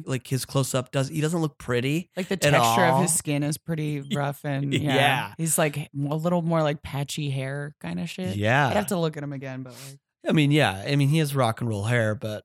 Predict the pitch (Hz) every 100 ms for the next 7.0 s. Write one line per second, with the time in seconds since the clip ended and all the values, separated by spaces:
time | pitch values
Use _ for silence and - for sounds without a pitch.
0 | - 175 156 147 117 131 120 92 92 101
1 | 110 113 117 - 127 117 113 104 104 -
2 | 110 120 123 123 120 180 170 160 143 131
3 | - _ - - _ _ 156 151 139 139
4 | 160 170 208 214 240 214 - 156 156 151
5 | 143 _ - 127 135 143 - 139 131 127
6 | 131 - - 143 147 143 131 123 117